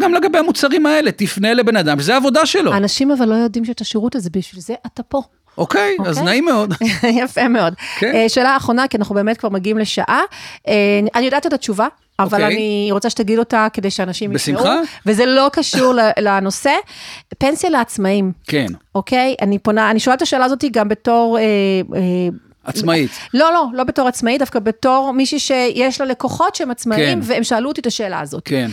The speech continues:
Speaker 2: מה קורה לעצמאי שמחליט לא להפריש לעצמו פנסיה, למרות שיש היום פנסיה חובה לעצמאים, והתחיל לקב-, לקבל מכתבים שיצטרכו לשלם, אה, צריכים לשלם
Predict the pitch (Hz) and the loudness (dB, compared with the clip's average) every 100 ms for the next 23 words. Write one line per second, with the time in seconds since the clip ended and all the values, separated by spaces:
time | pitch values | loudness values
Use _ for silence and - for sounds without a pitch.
0 | - - - 339 480 415 359 294 - 220 | -8 -12 -4 -2 2 2 4 2 0 0
1 | 190 180 240 _ - 254 254 - 370 - | 2 0 -4 _ -2 0 2 2 0 2
2 | 330 370 349 247 - 214 208 208 190 208 | 4 4 4 0 -2 -2 0 -2 -2 -2
3 | 190 196 185 247 262 277 277 302 320 277 | 0 0 0 0 0 0 2 0 0 -2
4 | - 220 220 226 208 208 - 190 190 185 | 0 0 0 0 -2 -2 -2 0 0 0
5 | 170 170 156 233 415 - - - - 190 | -2 -4 -2 -2 -4 -10 -16 -16 -12 -4
6 | 190 240 240 240 - - 220 339 349 330 | 2 4 4 4 2 -2 0 2 2 2
7 | 247 254 202 254 233 - 202 190 339 392 | 0 0 0 2 0 0 -2 0 -2 -2
8 | 254 220 220 254 247 - 214 214 208 202 | -2 -2 -2 0 0 2 2 2 0 -2
9 | - 190 - 240 233 208 | -4 -4 -2 -2 0 -2